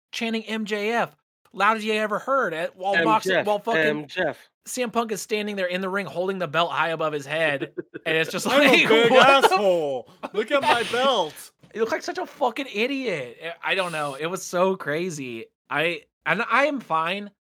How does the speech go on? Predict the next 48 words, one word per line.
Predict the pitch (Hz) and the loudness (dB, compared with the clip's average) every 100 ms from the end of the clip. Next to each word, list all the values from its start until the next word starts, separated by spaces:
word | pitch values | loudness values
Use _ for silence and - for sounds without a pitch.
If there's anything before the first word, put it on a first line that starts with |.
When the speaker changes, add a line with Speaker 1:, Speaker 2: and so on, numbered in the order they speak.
| _ _ _ - | _ _ _ -8
Speaker 1:
I'm | 196 | -8
kind | - - 202 226 | -6 -2 0 0
of | |
excited | 180 - 135 151 170 147 | -6 -4 -4 -4 -6 -8
for | 156 147 | -4 -4
a | |
revisiting | 147 151 143 147 147 147 147 147 | -4 -8 -6 -6 -6 -8 -10 -12
of | 135 139 135 | -6 -4 -6
the | 135 | -10
C | - 143 143 | -12 -8 -8
M | 131 | -8
Punk | 135 131 131 120 _ _ _ _ _ 147 | -6 -6 -6 -12 _ _ _ _ _ -14
M | 139 | -12
J | 139 | -10
F | 135 | -10
story, | 131 127 117 123 | -10 -14 -14 -18
to | - | -14
be | 143 | -12
completely | 151 147 160 156 | -12 -12 -8 -4
honest, | 131 120 120 - _ | -4 -4 -8 -14 _
'cause | - 135 | -8 -2
now | |
Speaker 2:
Well, | 202 | 2
Speaker 1:
the | 226 | 2
Speaker 2:
then | 220 | 4
now | 214 220 | 4 4
Speaker 1:
title's | 220 | 2
Speaker 2:
he, | 160 | -2
Speaker 1:
there. | 143 196 | 0 4
Speaker 2:
they're | 196 170 | 4 2
also | 196 - 202 | 0 -4 -2
setting | 202 190 180 | 0 0 0
it | 147 | 0
up | 151 151 | 0 0
for | 160 131 | -2 -2
every | 139 147 151 143 131 _ _ _ _ 139 | -2 -2 -2 -2 -8 _ _ _ _ -6
M | 147 | -6
J | 135 147 | -2 -4
F | 139 | -4
feud, | 135 139 151 | -8 -6 -6
'cause | 143 127 | -8 -4
now | 135 | -4
he | 139 | -2
has | 151 135 | -4 -2
that | 139 123 | -2 -2
big | 131 139 120 | -6 -6 -6
group | 123 139 - | -8 -6 -4
that | 120 | -6